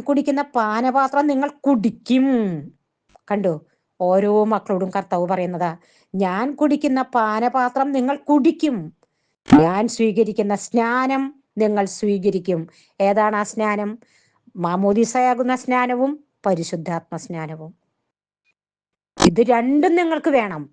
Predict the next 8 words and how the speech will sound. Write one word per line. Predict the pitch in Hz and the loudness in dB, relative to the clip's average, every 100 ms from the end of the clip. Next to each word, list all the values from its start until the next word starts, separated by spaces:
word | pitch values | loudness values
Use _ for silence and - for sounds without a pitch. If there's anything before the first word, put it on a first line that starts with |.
| - | -6
രണ്ടും | 190 202 208 208 220 | -2 0 0 0 0
നിങ്ങൾക്ക്, | 220 208 185 240 | 0 -2 -2 -2
നിങ്ങൾക്കിത് | 226 208 202 220 233 254 - _ | -2 -2 0 2 2 2 -8 _
ഇല്ലാതെ | 233 226 240 233 254 294 | -2 2 2 2 2 0
സ്വർഗത്തിൽ | 269 247 214 208 | 0 0 2 0
പോകാൻ | 196 214 180 | 0 2 0
പറ്റില്ല. | 185 180 175 156 170 _ _ - | 0 -4 -6 -6 -10 _ _ -8
ജലത്താലും | 175 196 196 - 190 185 175 | -2 0 0 0 0 0 -2